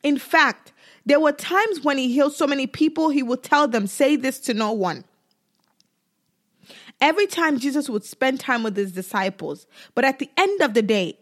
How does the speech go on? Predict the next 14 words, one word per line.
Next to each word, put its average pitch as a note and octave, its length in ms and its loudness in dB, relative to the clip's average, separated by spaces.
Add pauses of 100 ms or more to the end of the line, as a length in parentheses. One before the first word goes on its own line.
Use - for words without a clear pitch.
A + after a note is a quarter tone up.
even F4+ 420 2
in C4+ 120 2
his A#3 200 -2
inner B3+ 240 -2 (100)
circle, C#4+ 800 0 (340)
Jesus C#4 400 2
will F#3+ 260 0
re-, F#3+ 260 -10
retreat, C#4 720 -6 (340)
left A#3+ 420 -4
the A#3 60 -6
crowd, A3 440 -6 (360)
and G3 320 -6
go A3 480 -2